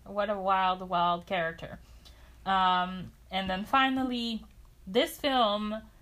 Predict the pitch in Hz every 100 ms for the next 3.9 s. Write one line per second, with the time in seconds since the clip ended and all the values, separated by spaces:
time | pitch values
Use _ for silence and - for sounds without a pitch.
0 | - - - - - 185 185 214 285 277
1 | 277 - 240 - - - - - 226 294
2 | 262 262 226 202 170 185 190 - - 190
3 | 185 190 202 196 196 254 - - -